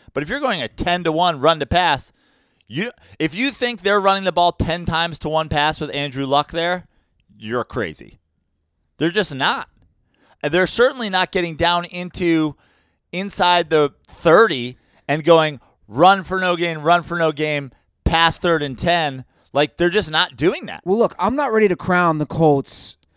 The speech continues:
Speaker 1: My point
Speaker 2: the
Speaker 1: is,
Speaker 2: best
Speaker 1: what
Speaker 2: team.
Speaker 1: happened, I agree with you. Their strategy was get, get more points, trust in our defense, but also they would have rather taken it be, to be six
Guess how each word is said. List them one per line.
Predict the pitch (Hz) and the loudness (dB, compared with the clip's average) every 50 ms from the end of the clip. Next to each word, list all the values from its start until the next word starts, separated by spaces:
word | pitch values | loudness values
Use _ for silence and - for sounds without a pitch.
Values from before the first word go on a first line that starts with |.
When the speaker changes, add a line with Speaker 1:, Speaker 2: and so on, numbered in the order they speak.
| _ _ - | _ _ -4
Speaker 1:
My | 151 175 190 | -2 -2 -2
point | - - 220 233 262 247 220 | -2 -2 -4 -4 -4 -4 -4
Speaker 2:
the | 190 | -2
Speaker 1:
is, | 180 | 0
Speaker 2:
best | 175 185 180 165 - - - | 0 0 0 0 -2 0 2
Speaker 1:
what | 226 - | 4 4
Speaker 2:
team. | 202 165 | 4 4
Speaker 1:
happened, | 165 185 208 - - 185 170 160 156 143 _ _ _ - | 2 2 0 -2 -4 -8 -12 -12 -14 -18 _ _ _ -2
I | 135 151 | 0 0
agree | 170 165 131 147 202 233 | 0 0 -2 -6 -6 -4
with | 233 202 - - | -4 -6 -6 -4
you. | 156 143 139 131 - _ _ _ | -4 -4 -6 -6 -8 _ _ _
Their | - 151 160 | -2 0 0
strategy | 156 - - 180 185 208 214 185 143 156 156 | 0 0 -2 0 0 0 0 -2 -6 -8 -6
was | 151 143 139 135 131 127 - - _ _ _ _ _ _ _ _ _ _ _ _ _ _ _ _ _ _ _ _ _ _ _ _ - 95 | -2 0 2 2 0 0 -4 -12 _ _ _ _ _ _ _ _ _ _ _ _ _ _ _ _ _ _ _ _ _ _ _ _ -20 -8
get, | 85 123 123 139 151 180 - _ 123 | -2 0 2 2 0 -2 -4 _ -10
get | 95 123 123 151 - - | -6 -4 -4 -4 -4 -6
more | 165 151 160 190 202 | -6 -4 -2 -2 -2
points, | 160 - 160 160 156 160 135 - - - - - _ _ _ _ _ _ _ _ _ _ | -2 -2 -2 0 0 -2 -4 -8 -14 -20 -20 -20 _ _ _ _ _ _ _ _ _ _
trust | - - - 143 127 135 - - | -8 -2 0 0 0 0 -2 -6
in | 190 185 | -8 -6
our | 190 196 190 | -4 -4 -6
defense, | 160 160 151 135 127 - 143 131 135 147 147 - - - _ _ _ _ _ _ _ | -6 -8 -8 -10 -8 -6 -6 -6 -6 -8 -12 -16 -20 -20 _ _ _ _ _ _ _
but | - 127 | 0 2
also | 143 170 214 247 202 - - 147 139 127 123 131 127 - _ _ _ _ _ _ | 4 4 4 2 0 -2 -2 0 0 0 0 -2 -4 -8 _ _ _ _ _ _
they | 95 110 147 180 | -2 0 2 2
would | 190 190 202 190 | 2 2 2 0
have | 185 151 143 | 0 -2 -2
rather | 170 180 190 196 202 202 196 175 | -2 0 0 0 0 -2 -6 -6
taken | - - - 185 190 - - 190 180 | -4 -4 -4 -4 -4 -6 -8 -10 -10
it | 180 160 - 127 | -10 -12 -12 -10
be, | 131 156 160 _ _ | -8 -8 -10 _ _
to | - 165 147 | -6 -4 -4
be | 147 147 139 | -2 -4 -6
six | - - - 175 156 131 - - - - | -6 -6 -4 -4 -4 -4 -4 -8 -16 -16